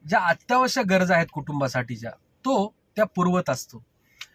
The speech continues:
म्हणजे अन्न, वस्त्र, निवारा हा तो त्याच्या ऐपतीप्रमाणे, इन्कमप्रमाणे सर्वोत्कृष्ट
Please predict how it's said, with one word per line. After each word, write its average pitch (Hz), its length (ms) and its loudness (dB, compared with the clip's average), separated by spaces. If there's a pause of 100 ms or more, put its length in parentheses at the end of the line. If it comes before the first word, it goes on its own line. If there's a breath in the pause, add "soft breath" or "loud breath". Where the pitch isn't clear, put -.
(240 loud breath)
म्हणजे 190 420 0 (1080)
अन्न, 226 280 0
वस्त्र, 196 560 -2
निवारा 156 460 2 (1200)
हा 202 280 2 (440)
तो 220 80 -10
त्याच्या 226 260 -2 (120)
ऐपतीप्रमाणे, 185 960 -2
इन्कमप्रमाणे 190 1040 -2
सर्वोत्कृष्ट 262 960 -4